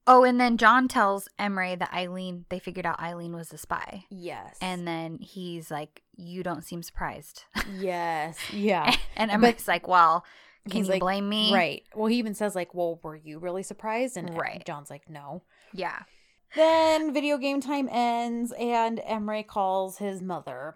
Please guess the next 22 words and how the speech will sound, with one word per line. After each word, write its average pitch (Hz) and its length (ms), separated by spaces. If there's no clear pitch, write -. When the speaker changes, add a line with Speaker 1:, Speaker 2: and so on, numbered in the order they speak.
Speaker 2:
Blech. 175 560
Speaker 1:
Yeah. 156 420
Speaker 2:
All 247 140
we 294 80
really 220 240
hear 180 240
is, 175 140
like, 170 140
him 175 200
thanking 214 460
her, 196 480
um, 160 500
Speaker 1:
That 202 420
Speaker 2:
for 214 100
giving 208 140
Speaker 1:
every 214 160
Speaker 2:
the 226 80
shares 196 580
Speaker 1:
Uh-huh. 190 720
That, - 0
that 185 80
Speaker 2:
because 170 440